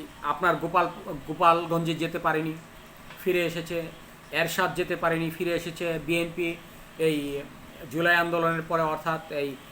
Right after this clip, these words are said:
পাঁচই আগস্টের পরে তারা বিএনপির মি-, এই আন্দোলন করতে গিয়েছিল, সেখানে ফিরে এসেছে। শুধু এটা নয়, বিএনপির একজন নেতাও সেখানে মারা গেছে। এই যে বিষয়টা, আমি তো মনে করি এখন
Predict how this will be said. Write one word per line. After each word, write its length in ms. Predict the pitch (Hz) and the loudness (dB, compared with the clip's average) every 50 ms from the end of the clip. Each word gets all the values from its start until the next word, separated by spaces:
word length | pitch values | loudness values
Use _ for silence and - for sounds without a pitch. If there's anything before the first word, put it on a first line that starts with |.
| - - - | -18 -4 0
পাঁচই 260 | 170 156 160 - 180 170 | 2 2 2 2 2 0
আগস্টের 360 | 165 160 160 160 - 180 165 156 - | 2 0 -2 -4 -2 -2 -2 -2 0
পরে 160 | - 160 156 156 | 0 0 0 0
তারা 200 | 160 160 143 139 | 0 0 0 0
বিএনপির 500 | 139 143 156 151 156 160 - 156 147 147 147 - - - - - - - | 0 0 -2 -2 -2 -4 -4 -4 -4 -4 -4 -8 -16 -20 -20 -18 -8 -4
মি-, 240 | 151 160 165 202 - 156 143 | -2 0 0 0 0 -2 -2
এই 100 | 139 139 147 151 - - - 151 | -2 -2 -4 -6 -10 -8 -4 -2
আন্দোলন 300 | 160 165 165 165 165 165 170 165 | 0 2 4 4 4 4 2 0
করতে 180 | 170 160 - 170 | -2 -4 -4 -4
গিয়েছিল, 340 | 156 160 160 151 - 170 156 156 | -2 -2 -2 -2 -2 -2 -2 -2
সেখানে 360 | 147 - 165 160 160 156 151 147 147 - - - - - - - | -2 -2 -2 -2 -2 -2 -2 -4 -8 -10 -14 -18 -18 -16 -14 -6
ফিরে 200 | - 196 180 185 175 170 | 0 4 4 4 4 2
এসেছে। 220 | - 175 - 185 160 165 | 0 -4 -6 -6 -6 -6
শুধু 140 | 185 180 180 180 170 | -4 -2 0 0 0
এটা 120 | 165 180 170 | 0 0 2
নয়, 180 | 170 170 170 160 | 2 2 0 0
বিএনপির 360 | 147 165 170 170 165 180 170 165 160 | 0 0 0 0 0 0 0 0 0
একজন 220 | 156 160 160 151 147 - - - - - - 139 | 0 0 0 -2 -2 -4 -10 -16 -18 -16 -10 -4
নেতাও 340 | 147 160 160 165 170 165 156 | -2 0 2 4 4 4 4
সেখানে 320 | - - 165 160 156 151 147 | 2 -2 -6 -6 -6 -6 -4
মারা 240 | 151 147 143 143 143 | -4 -4 -4 -4 -4
গেছে। 280 | 139 139 - - - 151 - - - - - - - - - - - - - | -4 -6 -8 -8 -10 -10 -12 -12 -16 -20 -20 -20 -20 -20 -20 -20 -16 0 6
এই 180 | 208 214 247 226 - | 8 8 8 8 6
যে 60 | 262 | 4
বিষয়টা, 420 | 208 220 - - 220 190 190 160 123 - - - - - - - - - - - - - - - 151 | 2 2 4 4 4 4 4 2 -2 -4 -6 -12 -18 -20 -20 -20 -20 -20 -20 -20 -20 -16 -4 0 2
আমি 120 | 180 208 220 | 2 2 4
তো 100 | 220 233 | 4 4
মনে 220 | 220 226 233 233 233 233 | 4 6 6 4 6 6
করি 160 | 240 233 233 233 247 - | 6 6 6 4 2 2
এখন 260 | 185 185 185 196 196 | 0 0 2 0 0